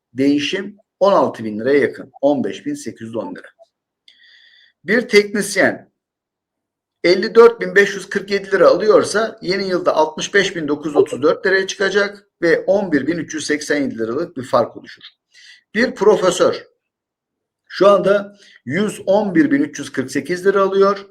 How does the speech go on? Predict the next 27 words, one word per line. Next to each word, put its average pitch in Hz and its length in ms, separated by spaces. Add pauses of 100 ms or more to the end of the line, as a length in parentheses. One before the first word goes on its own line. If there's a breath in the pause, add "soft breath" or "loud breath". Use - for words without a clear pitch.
birin 127 280
dördü. 175 520 (320 soft breath)
Profesörün 143 800
maaşı 196 640 (440 soft breath)
yüz 190 380
otuz 180 440
üç - 240
bin 156 80
üç 175 240
yüz 156 100
elli 160 220
yedi 135 220
liraya 185 300
çıkacak. 196 580
Bir 180 220
profesörün 170 720 (340)
maaş 180 400
farkı 151 680
yirmi 139 380
iki 131 220
bin 107 140
lira 101 100
olacak. 92 380 (1040 soft breath)
Araştırma 208 600
görevlisi 143 640
yediye 135 520
bir, 180 320